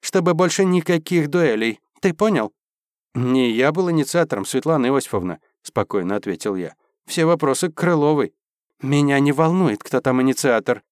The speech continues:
Женщина была мрачнее тучи. Воздух вокруг неё начал как-то сгущаться и плотнеть, и я вспомнил, что она — маг воздуха. Пытавшиеся ненавязчиво подслушивать студенты тут же рассосались,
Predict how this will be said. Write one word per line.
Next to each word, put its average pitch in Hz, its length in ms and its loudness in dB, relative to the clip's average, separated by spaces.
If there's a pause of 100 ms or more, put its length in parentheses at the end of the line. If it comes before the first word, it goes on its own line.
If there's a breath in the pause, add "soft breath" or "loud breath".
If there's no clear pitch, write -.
(380)
Женщина 101 580 -4
была 107 280 0
мрачнее 127 520 -2
тучи. 151 440 -6 (400 soft breath)
Воздух 135 500 0
вокруг 110 340 -4
неё 123 220 2
начал 127 440 -2
как-то 127 300 -6
сгущаться 107 800 -6
и 90 100 -4
плотнеть, 107 680 -2 (340 soft breath)
и 92 60 -8
я 110 140 -2
вспомнил, 123 600 -2
что - 280 -6
она — 117 360 0 (280)
маг 101 420 0
воздуха. 110 600 -2 (440)
Пытавшиеся 151 560 -2
ненавязчиво 139 760 0
подслушивать 147 720 -4
студенты 123 720 -2 (300 soft breath)
тут 180 180 0
же 165 120 2
рассосались, 143 840 -2